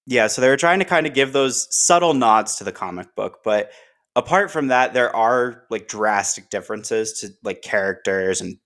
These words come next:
the plot and stuff like that. So we're back to Mark Hamill, and he's playing a professor, and he's being held hostage, but Agent Lancelot, who was present in the f-,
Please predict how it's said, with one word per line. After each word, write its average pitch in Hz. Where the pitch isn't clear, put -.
the -
plot 92
and 101
stuff 98
like 101
that. 98
So 160
we're 160
back 190
to -
Mark 175
Hamill, 110
and 113
he's 196
playing 190
a 185
professor, -
and 110
he's 127
being 233
held 226
hostage, 110
but -
Agent 160
Lancelot, 107
who 120
was 107
present 185
in 117
the 98
f-, -